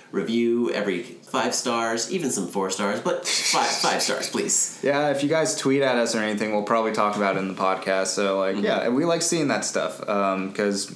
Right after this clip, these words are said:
Speaker 2: you know, it's nice to see that people are listening, and, uh, we want feedback, y-, good or bad, you know?
Speaker 1: Mm-hmm.
Speaker 2: All right, let's tease next week.
Speaker 1: Well, let's just say that, uh,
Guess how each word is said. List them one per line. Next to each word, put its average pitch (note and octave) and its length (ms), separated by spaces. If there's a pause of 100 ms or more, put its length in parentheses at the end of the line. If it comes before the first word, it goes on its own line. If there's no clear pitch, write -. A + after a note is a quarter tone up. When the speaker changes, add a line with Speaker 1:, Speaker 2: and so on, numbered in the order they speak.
(100)
Speaker 2:
you A2+ 80
know, G2 160
it's G2+ 120
nice A2+ 260
to G#2+ 40
see - 160
that G#2+ 160
people A#2+ 240
are A#2 80
listening, A#2 500
and, A2+ 300 (560)
uh, B2+ 300
we C#3 80
want D3+ 260
feedback, C3 560
y-, G#2 60
good C#3+ 240
or C#3 80
bad, F#2 400
you G2 100
know? G#2+ 240 (300)
Speaker 1:
Mm-hmm. F#2 440
Speaker 2:
All B2 60
right, A#2 160
let's - 420
tease A#2+ 380
next G#2+ 400
week. C#2+ 400 (400)
Speaker 1:
Well, G#2+ 140
let's - 280
just - 280
say A#2+ 340
that, G2 420
uh, E2+ 440